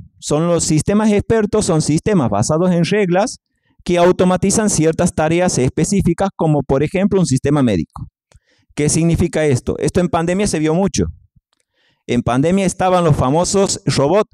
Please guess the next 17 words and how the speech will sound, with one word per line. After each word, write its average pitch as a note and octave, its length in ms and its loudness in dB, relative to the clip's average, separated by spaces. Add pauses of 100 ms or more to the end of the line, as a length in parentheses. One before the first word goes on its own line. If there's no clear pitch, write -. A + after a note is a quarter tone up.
(120)
a A2+ 120 -2
la G2 120 2
entrada C#3+ 460 2
de, C3 460 2
de A2+ 380 2
cada C3 260 0
hospital E3 540 0
en, G#2 380 0
en G2+ 180 0
algunas, B2 680 0
eh, G2+ 360 0
en G2+ 100 2
algunos B2+ 260 2
hospitales C#3+ 540 -2
de, G#2 400 2
de F#2+ 80 0
Europa D#3 500 0